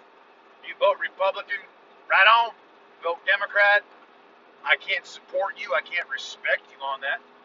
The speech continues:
But that's your choice. <laughs> That is your freedom. That is your own decision to act on your own free will. I just want you to go out there and fucking vote.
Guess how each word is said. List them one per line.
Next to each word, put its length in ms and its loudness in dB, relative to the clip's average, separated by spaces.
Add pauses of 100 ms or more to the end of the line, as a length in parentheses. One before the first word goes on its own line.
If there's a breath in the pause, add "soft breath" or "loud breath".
(340)
But 100 -8
that's 240 2
your 100 -14
choice. 480 -12 (480)
<laughs> 560 -8 (420)
That 140 6
is 80 -2
your 160 -6 (120)
freedom. 320 0 (920)
That 100 0
is 140 -4
your 160 -2
own 280 -4
decision 600 -6 (580)
to 140 -20
act 400 4
on 160 -4
your 160 -4
own 260 -4 (140)
free 320 -8
will. 240 2 (2250)
I 160 8
just 160 -4
want 240 -6
you 80 -12
to 60 -16
go 100 2
out 80 -4
there 140 -2
and 100 -12
fucking 380 0
vote. 260 0